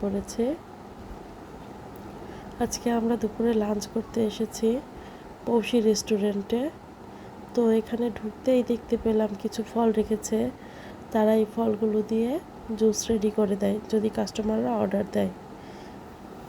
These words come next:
তো আমরা ভিতরে চলে এসেছি, বসে পড়েছি। পৌষি রেস্টুরেন্টে, আ, পরিবেশটা দেখতে ভালোই লাগছে। তো আমরা খাবার অর্ডার করে দিয়েছি। তারা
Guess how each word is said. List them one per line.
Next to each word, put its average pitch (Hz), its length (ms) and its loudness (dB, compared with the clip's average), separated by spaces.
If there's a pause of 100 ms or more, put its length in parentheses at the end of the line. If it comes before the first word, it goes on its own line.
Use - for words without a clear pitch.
(440)
তো 240 80 0
আমরা 226 320 4
ভিতরে 220 380 4
চলে 220 360 2
এসেছি, 226 520 -2 (760)
বসে 226 300 2
পড়েছি। 226 560 2 (1600)
পৌষি 220 280 2
রেস্টুরেন্টে, 226 840 4 (1000)
আ, - 100 -6 (440)
পরিবেশটা 220 500 4
দেখতে 220 320 0 (140)
ভালোই 214 300 0
লাগছে। 214 520 -2 (720)
তো 233 80 2
আমরা 226 360 2
খাবার 226 360 2
অর্ডার 214 260 4 (120)
করে 220 180 2
দিয়েছি। 214 580 0 (100)
তারা 226 400 0